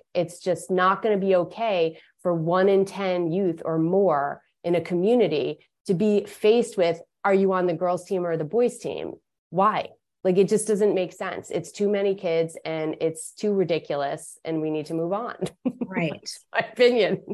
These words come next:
Speaker 2: Right. Well, I mean, and it's a, it's a great opportunity, right? It's, I, I see this as an incredible opportunity to really step out of this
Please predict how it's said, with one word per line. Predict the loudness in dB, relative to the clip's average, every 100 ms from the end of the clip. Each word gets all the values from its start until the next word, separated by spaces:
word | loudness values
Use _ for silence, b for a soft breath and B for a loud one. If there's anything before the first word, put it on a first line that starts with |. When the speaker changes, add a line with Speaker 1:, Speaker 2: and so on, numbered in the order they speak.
| -12
Speaker 2:
Right. | -4 2 4 2 0 4
Well, | 6 6 6
I | 6
mean, | 6 4
and | 2
it's | 0 -2
a, | -4
it's | -2 -2
a |
great | -2 0 2
opportunity, | 0 0 -4 -2 -2 0 -4 -6 -4
right? | 0 0
It's, | 0 -4 -4
I, | -4 -4 -8
I | -6
see | -4 -4
this | -4 -4
as | -6 -6
an | -4
incredible | -4 -4 -6 -4 -6
opportunity | -6 -6 -8 -6 -4 -2 -4 -6 -6
to | -4 -2 -4 B B B B B -6
really | -2 0 -2
step | -2 -4 -4 -2
out | 0 0 0
of | -2 -2 -4 -6 -12 _ _ -12
this | -6 -6 -6 -12